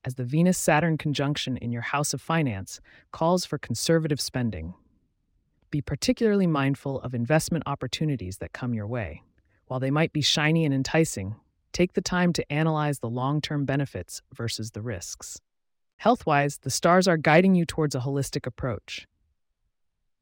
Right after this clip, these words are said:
The moon's aspect to Chiron in your sign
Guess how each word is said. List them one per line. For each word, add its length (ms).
The 80
moon's 320
aspect 480
to 80
Chiron 500
in 140
your 100
sign 420